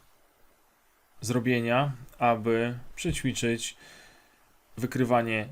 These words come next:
zboczy, ponieważ wykrywanie zboczy to ważna instrukcja i często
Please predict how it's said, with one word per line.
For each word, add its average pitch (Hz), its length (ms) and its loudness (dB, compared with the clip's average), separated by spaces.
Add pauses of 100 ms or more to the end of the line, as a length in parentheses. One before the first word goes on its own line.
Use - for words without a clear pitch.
zboczy, 131 720 2 (440)
ponieważ 113 680 -2 (340)
wykrywanie 123 560 -2
zboczy 120 600 0 (100)
to 113 300 0
ważna 120 580 2 (120)
instrukcja 127 760 0 (800)
i 131 380 0 (340)
często 135 640 4